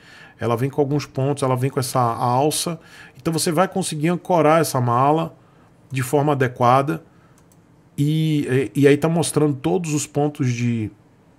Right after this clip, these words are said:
de reforço, né, da mala. Então a mala que você vai poder ancorar muito mais fácil na moto, principalmente as motos naked, tá? Então essa mala estanque, tem outros produtos também. Gente, tem muita coisa. Deixa eu colocar aqui alforjes, malas e bolsas.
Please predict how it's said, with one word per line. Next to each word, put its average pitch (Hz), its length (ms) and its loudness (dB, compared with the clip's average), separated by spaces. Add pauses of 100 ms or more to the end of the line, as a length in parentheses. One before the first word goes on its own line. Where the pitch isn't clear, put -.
(380)
de 110 800 -6 (160)
reforço, 127 600 -2
né, 120 160 -4
da 117 100 -2
mala. 120 400 -2 (320)
Então 240 140 -2
a 247 60 2
mala 220 200 6
que 220 80 -2
você 214 100 2
vai 208 120 2
poder 185 280 0
ancorar 180 420 0
muito 185 480 4
mais 190 200 0
fácil 143 460 0
na 123 100 0
moto, 123 440 -4 (840)
principalmente 180 560 0
as 165 80 0
motos 156 580 -2
naked, 127 800 0 (200)
tá? 123 280 -4
Então 127 220 -8
essa 135 300 -4
mala 131 180 -2
estanque, 135 380 -6
tem 202 180 0
outros 175 320 0
produtos 143 480 -2
também. 123 420 -4
Gente, 120 280 -4
tem 147 100 -4
muita 147 260 -4
coisa. 123 380 -4
Deixa - 480 -20
eu 143 40 -18
colocar 165 300 -4
aqui - 140 -6
alforjes, 135 560 -4
malas 123 380 -2
e - 20 -4
bolsas. 107 480 -10